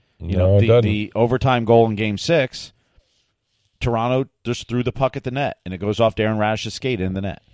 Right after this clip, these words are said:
Speaker 2: Yeah.
Speaker 1: The Lightning spent a lot of time trying to pass the puck into the net, not shooting the
Speaker 2: That's
Speaker 1: puck on the
Speaker 2: true.
Speaker 1: net in overtime.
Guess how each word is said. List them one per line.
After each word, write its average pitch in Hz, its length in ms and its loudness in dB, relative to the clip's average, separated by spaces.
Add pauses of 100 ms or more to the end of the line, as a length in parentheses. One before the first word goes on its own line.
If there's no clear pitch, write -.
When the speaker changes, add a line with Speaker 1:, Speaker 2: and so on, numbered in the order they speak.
(760)
Speaker 2:
Yeah. 104 380 2
Speaker 1:
The 110 100 -2
Lightning 139 300 2
spent 131 200 0
a 120 40 0
lot 123 100 2
of - 60 -2
time 123 140 0
trying 123 220 -2
to 110 60 -2
pass 127 340 -4
the 98 100 -10
puck - 240 -6
into 69 160 -10
the 65 80 -12
net, 58 180 -14 (1200)
not 107 220 -4
shooting 110 280 0
the 82 80 -4
Speaker 2:
That's 90 60 -4
Speaker 1:
puck 85 180 -2
on - 60 -2
the 104 60 2
Speaker 2:
true. 95 80 0
Speaker 1:
net - 200 -8
in 80 120 -6
overtime. 64 420 -10